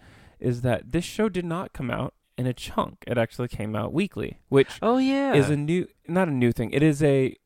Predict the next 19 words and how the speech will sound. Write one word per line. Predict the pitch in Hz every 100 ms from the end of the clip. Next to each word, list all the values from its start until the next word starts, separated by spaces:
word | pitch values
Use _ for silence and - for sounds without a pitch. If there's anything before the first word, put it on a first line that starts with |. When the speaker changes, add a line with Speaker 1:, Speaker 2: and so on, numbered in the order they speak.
| _ -
Speaker 1:
um, | 123 120 120 117 113 113 113 135 _ _ -
it's | 139 -
Speaker 2:
It's | 127
very | 127 175 170
Speaker 1:
different. | 185 165 139
Speaker 2:
different | 135 113
than |
Netflix. | 117 - 107 104 -
Speaker 1:
Yeah, | 147
it's | 135 -
different | 165 170 151
for | - 151
a |
lot | 131 131
of | 127
these | 123 117 - 123 123 _
bingeable | 139 135 127 120 120 120
shows. | 120 110 117 - - - _ _ -
Um, | 135 135